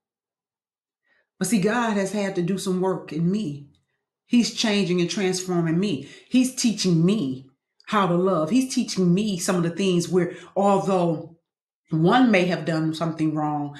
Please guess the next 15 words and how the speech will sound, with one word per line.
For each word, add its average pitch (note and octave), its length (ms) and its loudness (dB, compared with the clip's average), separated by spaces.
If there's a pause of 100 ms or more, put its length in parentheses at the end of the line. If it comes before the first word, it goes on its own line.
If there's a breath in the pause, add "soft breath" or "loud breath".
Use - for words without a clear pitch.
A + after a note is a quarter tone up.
(160 loud breath)
he's B3 220 0
teaching G3+ 360 0
me F3+ 120 0
where E3+ 280 2
I G3 240 -4
went E3 260 -2
wrong C3 420 -6 (200 loud breath)
and F3 160 6
where F3 220 4
I G3 140 -4
didn't F3 320 2
leave F#3 400 -2
things E3+ 360 -2
unto F3 240 -6
him D3 360 -6